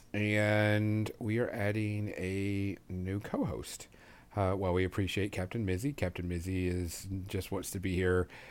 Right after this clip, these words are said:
whenever she's needed and not all the time. Um, and is gonna go back to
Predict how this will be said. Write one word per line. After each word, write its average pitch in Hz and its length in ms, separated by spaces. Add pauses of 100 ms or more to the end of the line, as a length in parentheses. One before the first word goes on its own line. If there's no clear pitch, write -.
(340)
whenever 120 760
she's 101 320
needed 110 460
and 104 260
not 95 200
all 90 180
the 92 100
time. 107 420 (580)
Um, 95 340
and 98 80
is 104 80
gonna 101 180
go 98 120
back 95 260
to 95 400